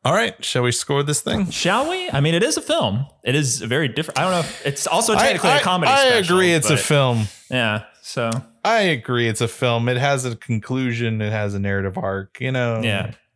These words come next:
Speaker 1: I, I, I understand that sometimes with certain specials, it's tough to, to justify if it's a film or not, but, like, I, I think, you know, if I consider something like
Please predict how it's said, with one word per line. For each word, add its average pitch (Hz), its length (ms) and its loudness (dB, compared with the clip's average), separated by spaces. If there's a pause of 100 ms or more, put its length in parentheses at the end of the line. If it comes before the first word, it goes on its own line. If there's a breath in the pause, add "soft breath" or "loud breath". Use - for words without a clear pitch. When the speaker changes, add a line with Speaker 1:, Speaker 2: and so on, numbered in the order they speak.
(300)
Speaker 1:
I, 120 220 0 (720)
I, 151 120 -8 (100)
I 202 120 2
understand 156 480 0
that 123 160 -2
sometimes 117 380 0
with 101 100 -4
certain 104 300 -4
specials, 107 520 -4
it's - 180 -12
tough 101 340 -2
to, 101 200 -8 (180)
to 107 120 -12
justify 104 540 -4
if 98 140 -6
it's 120 80 -10
a 101 60 -6
film 104 280 -4
or 98 60 -2
not, 98 320 -2
but, - 160 -6
like, 98 380 -6 (1800 soft breath)
I, 143 260 2
I 160 140 2
think, 180 400 -2
you 151 100 0
know, 127 160 2
if 113 120 0
I 120 80 2
consider 113 480 -2
something 101 400 -4
like 95 300 -4